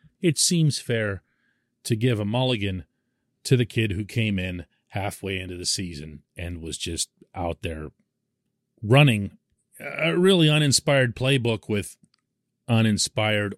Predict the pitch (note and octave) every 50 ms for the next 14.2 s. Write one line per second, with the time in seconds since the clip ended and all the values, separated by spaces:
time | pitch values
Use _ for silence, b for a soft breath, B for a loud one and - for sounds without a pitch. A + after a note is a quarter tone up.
0 | - - A2+ A2+ G#2 G2 - - B2 A2+ A2 G2 - - G#2+ G#2 G2 - - G2
1 | F2 - G2+ G2 G2+ - - - - D3+ D3 B2 A#2 B2 - - - G#2 G#2+ A#2
2 | A2 G#2 G2+ G2+ A2+ C#3 D3 C3+ B2+ A#2+ G#2+ - B B B B B B A2+ A#2
3 | A#2+ A#2+ B2 A#2+ G#2+ F#2+ F2+ - B2 D3+ C#3+ - - - G2 F#2 - b b b
4 | b b b - G2 G#2+ A#2+ C3+ C#3+ C#3 - - - - A2+ F#2+ F#2 F2 - -
5 | G#2+ G2+ A#2 A#2 G2+ G#2 A2+ B2 B2+ B2+ B2 A2 G#2 F2+ - - F2+ D2 C2+ -
6 | - - - - - - _ _ _ _ _ _ _ _ _ _ _ _ _ _
7 | _ _ _ _ - C3 C#3 E3 F3 D#3+ - G3+ G3+ F#3+ E3+ C#3+ G#2+ F2 D#2+ D2+
8 | - - G#2+ G#2 G2+ G2 A2 A#2+ C#3 D#3 D3 - - F#3+ F#3+ D#3 A2+ F#2 E2+ D#2
9 | - _ _ _ _ _ _ _ _ _ _ _ _ _ _ _ _ _ _ _
10 | _ _ _ _ _ _ _ _ _ _ _ _ _ _ _ _ _ _ _ -
11 | A2+ B2+ C3 C3+ C#3+ D3 C#3+ - D#3+ D3+ - - - C3 A2+ G#2+ G#2+ G#2+ G#2 F#2+
12 | - _ _ _ _ _ _ _ _ _ - - _ _ _ _ _ _ _ _
13 | _ - - - C3+ D3 F3 F3 C3 A#2 C3 D3+ D#3+ D#3 D3 D3 D3 C#3 A2 E2+
14 | C#2 B1 -